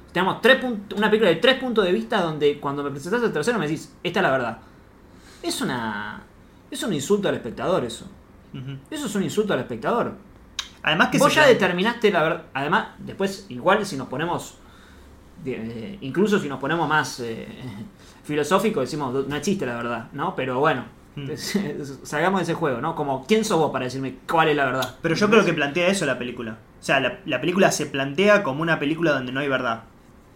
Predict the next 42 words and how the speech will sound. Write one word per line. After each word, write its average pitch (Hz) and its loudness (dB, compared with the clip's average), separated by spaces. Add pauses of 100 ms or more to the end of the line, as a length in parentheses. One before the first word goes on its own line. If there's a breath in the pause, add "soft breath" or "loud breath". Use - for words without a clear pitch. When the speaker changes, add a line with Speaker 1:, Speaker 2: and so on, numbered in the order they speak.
(440)
Speaker 2:
Pero 127 -2
después 220 6
te 165 2
dice 220 4
cuál 123 0
es 117 -8
la 117 0
verdad. 110 -2
<laughs> - -4
Ese 208 6
es 165 2
el, 160 4
el 147 0
chiste, 147 -2
¿entendés? 135 -4
Como 139 -2
te 135 -4
miente 156 4
la 127 0
película. 120 -6
Speaker 1:
Pero 220 4
te 254 0
miente 320 -2
todo 285 4
el 220 0
tiempo, 240 0
porque 175 -2
incluso 233 -4
en 214 -2
lo 175 2
de 170 0
Matt 190 0
Damon, 147 -2
cuando 143 -6
uno 170 -2
dice 175 -4
lo 147 -2
de 131 -2
los 123 -6
puntos 160 -4
de 135 0
vista, 127 -6